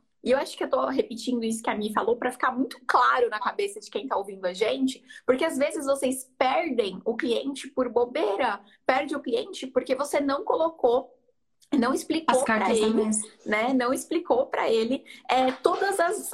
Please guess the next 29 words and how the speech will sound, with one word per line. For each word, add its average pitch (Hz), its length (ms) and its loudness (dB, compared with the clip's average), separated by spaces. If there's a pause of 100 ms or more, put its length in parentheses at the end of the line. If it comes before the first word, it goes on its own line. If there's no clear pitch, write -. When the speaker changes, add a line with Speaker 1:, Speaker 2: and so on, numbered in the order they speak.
Speaker 1:
as 320 160 2
dificuldades 311 640 -2
do 277 100 -2
processo. - 800 -2 (200)
Que 320 120 0
não 311 120 2
é 330 80 4
um - 80 -2
processo 359 560 0
linear, 247 640 0
retinho. 233 680 -6
"Ah, 285 400 0
olha, 254 160 -4
você - 160 -16
tem 277 200 -6
aqui 277 320 -6
noventa 262 540 0
quilos, 339 320 -2
agora 640 240 0
você 427 140 0
vai - 160 2
pra - 120 0
sessenta 349 440 0
e 403 80 2
cinco, 302 460 0
tá?" 262 340 0 (200)
Não 294 160 2
é 370 140 0
assim. 220 460 -6